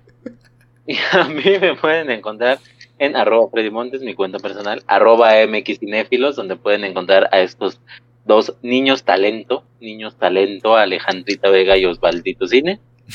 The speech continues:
Speaker 2: y a otros varios niños también, otros varios niños también.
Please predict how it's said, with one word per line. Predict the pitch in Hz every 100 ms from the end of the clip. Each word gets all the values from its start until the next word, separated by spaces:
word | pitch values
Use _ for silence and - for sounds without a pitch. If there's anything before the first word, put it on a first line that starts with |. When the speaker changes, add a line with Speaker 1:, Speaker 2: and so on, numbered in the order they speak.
| - - - -
Speaker 2:
y | 117 98
a | 90
otros | 87 - 98
varios | 92 90
niños | 90 85 82 -
también, | 85 113 151 _ _ _ -
otros | 95 -
varios | 95 92
niños | 98 -
también. | 127 185